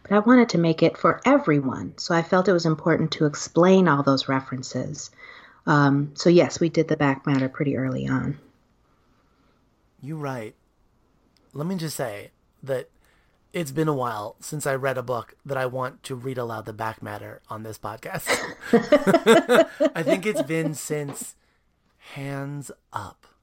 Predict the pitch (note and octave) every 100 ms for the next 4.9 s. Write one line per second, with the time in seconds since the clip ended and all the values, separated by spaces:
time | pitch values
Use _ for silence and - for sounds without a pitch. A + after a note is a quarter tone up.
0 | _ - C3+ C#3+ C#3 D3+ D#3+ D3+ C#3+ -
1 | B2 B2+ D3+ - B2 - G2+ G#2 - _
2 | _ _ _ _ - A3+ - B3+ B3+ C#4
3 | F#4+ C#4 A#3+ G3+ F3+ F3 D#3 C#3+ A#2 -
4 | - G3 G3 G3 G3 F3+ F#3+ F3+ D#3